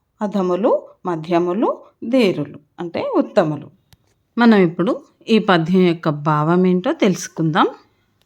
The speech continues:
అధములు ఆటంకాలు కలుగుతాయనే భయంతో ఏ కార్యాన్ని ప్రారంభించరు. ఇక రెండో వాళ్ళు మధ్యములు.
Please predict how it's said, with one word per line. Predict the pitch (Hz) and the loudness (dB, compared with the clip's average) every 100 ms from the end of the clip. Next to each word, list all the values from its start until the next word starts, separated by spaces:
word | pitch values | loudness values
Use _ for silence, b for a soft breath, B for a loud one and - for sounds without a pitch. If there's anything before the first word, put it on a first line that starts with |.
| _ 214 | _ 2
అధములు | 220 226 302 269 170 143 - _ _ - | 4 6 8 6 4 -2 -8 _ _ -8
ఆటంకాలు | 208 254 302 349 320 320 269 262 247 | 0 2 4 6 4 4 4 4 2
కలుగుతాయనే | 233 214 208 208 208 196 185 180 262 403 | 2 2 0 2 4 6 4 4 4 4
భయంతో | 190 170 208 320 302 - 143 196 494 - b b b | 2 2 4 6 6 4 2 2 0 -2 b b b
ఏ | 190 226 277 294 | -2 4 6 6
కార్యాన్ని | 220 208 180 180 185 165 156 180 359 554 _ _ _ _ - | 4 2 2 2 0 0 2 2 2 0 _ _ _ _ 0
ప్రారంభించరు. | - 233 160 139 143 - - - _ _ _ _ _ - | 4 6 4 0 -4 -10 -16 -18 _ _ _ _ _ -6
ఇక | 269 294 | 2 4
రెండో | 220 196 262 277 226 | 6 4 6 4 4
వాళ్ళు | 185 156 151 160 190 196 B B | 2 0 0 0 -2 -4 B B
మధ్యములు. | 220 247 208 208 208 165 139 | 2 2 4 6 6 6 0